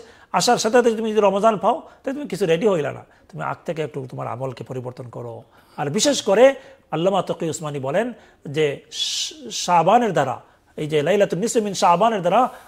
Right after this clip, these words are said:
আল্লাহ তাআলা চান আমাদেরকে পাক করা, আমাদেরকে পবিত্র করা, ফ্রেশ করে দেওয়া, এটা আল্লাহ তাআলা চান। এই জন্য আমরা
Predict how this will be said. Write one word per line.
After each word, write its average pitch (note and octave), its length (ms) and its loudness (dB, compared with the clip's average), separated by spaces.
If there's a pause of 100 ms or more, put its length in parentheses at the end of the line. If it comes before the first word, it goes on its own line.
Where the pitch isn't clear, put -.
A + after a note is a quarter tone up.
আল্লাহ G#3+ 260 4
তাআলা F3+ 200 2
চান F3+ 160 -4
আমাদেরকে D3+ 360 -8
পাক F#3 340 0
করা, B2 240 -6 (280)
আমাদেরকে E3+ 340 -6
পবিত্র A#3+ 340 0
করা, D#3+ 260 -2 (220)
ফ্রেশ D#4 300 0
করে F#3 200 -4
দেওয়া, C3 240 -6 (300)
এটা F3 160 -4
আল্লাহ C#3 180 -6
তাআলা A#2+ 180 -10
চান। B2 180 -16 (640)
এই B2+ 60 -12
জন্য D3 180 -10
আমরা D#3 240 -6